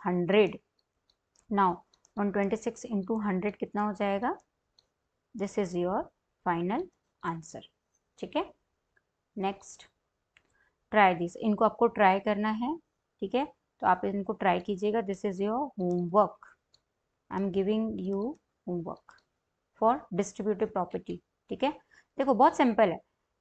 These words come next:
यहाँ पे आपको पहले जैसे मैंने बताया था वैसे करना है। उसमें आपको क्या करना होगा, फ़िफ़्टीन और six, इसको देखो मैं आपको थोड़ा सा हिंट दे देती हूँ पहले वाले का। यहाँ पे आपको क्या करना है, इसको सिंपल कर दो, सिक्सटी प्लस एट। ठीक है,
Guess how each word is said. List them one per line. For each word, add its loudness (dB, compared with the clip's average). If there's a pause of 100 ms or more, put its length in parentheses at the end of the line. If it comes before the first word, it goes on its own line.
यहाँ 2
पे 4
आपको 4 (100)
पहले 4
जैसे -4
मैंने 0
बताया 2
था -2
वैसे -4
करना -6
है। -4
उसमें -4
आपको -2
क्या 2
करना -2
होगा, 0 (480)
फ़िफ़्टीन 0 (140)
और 6 (200)
six, -10 (100)
इसको 4 (220)
देखो 2
मैं 4
आपको 2 (100)
थोड़ा 8
सा 0
हिंट 2
दे 0
देती 0
हूँ -2
पहले 2
वाले -2
का। -8 (600)
यहाँ 2
पे 2
आपको 2
क्या 4
करना 0
है, 0 (480)
इसको 6
सिंपल 0
कर 2
दो, 2
सिक्सटी -4
प्लस 0
एट। 0 (500)
ठीक -4
है, 6